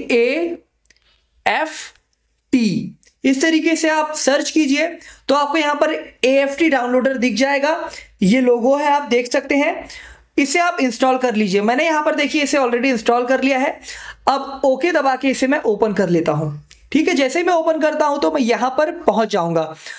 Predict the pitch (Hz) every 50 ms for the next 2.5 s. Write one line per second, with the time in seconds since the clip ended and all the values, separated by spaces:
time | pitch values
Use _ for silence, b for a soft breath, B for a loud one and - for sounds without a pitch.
0 | B B B B - 262 294 330 302 320 330 320 339 339 349 339 339 370 339 -
1 | 302 285 262 277 294 311 320 320 - 254 262 277 269 - 285 277 269 294 285 269
2 | 277 262 190 196 233 214 190 208 170 156